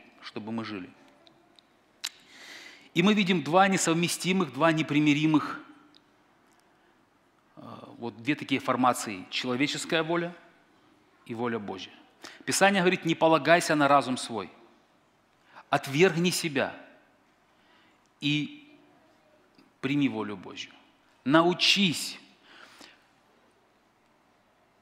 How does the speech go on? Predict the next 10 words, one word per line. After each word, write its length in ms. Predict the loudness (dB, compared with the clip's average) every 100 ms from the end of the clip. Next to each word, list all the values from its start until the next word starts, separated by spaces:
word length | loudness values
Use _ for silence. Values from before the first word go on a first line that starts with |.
| _ _ _
пронизай 480 | -4 -2 -2 2 2
свою 300 | 2 0 0
жизнь 340 | 0 -2 -2 -2
практиками, 680 | 2 2 2 -4 0 0
которые 380 | 0 -2 0 0
помогут 480 | 0 2 2 2 -2
тебе 160 | -4
познавать 640 | 0 0 2 2 4 2 2
волю 280 | -2 -2
Божью. 480 | -2 -2 -2 -4 -10